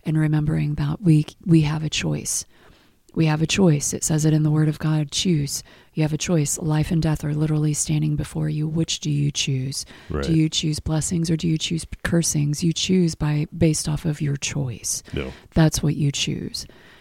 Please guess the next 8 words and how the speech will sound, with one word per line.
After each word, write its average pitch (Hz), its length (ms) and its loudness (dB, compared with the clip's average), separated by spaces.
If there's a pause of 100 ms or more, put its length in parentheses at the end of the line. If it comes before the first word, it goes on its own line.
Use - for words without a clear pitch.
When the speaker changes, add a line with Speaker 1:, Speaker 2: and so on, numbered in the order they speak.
(180)
Speaker 1:
And 151 480 2
so 151 540 0 (240)
my 165 160 4
prayer 160 340 2
is 156 200 0
that, 151 520 -2
um, 165 380 -2 (400)
today 151 520 0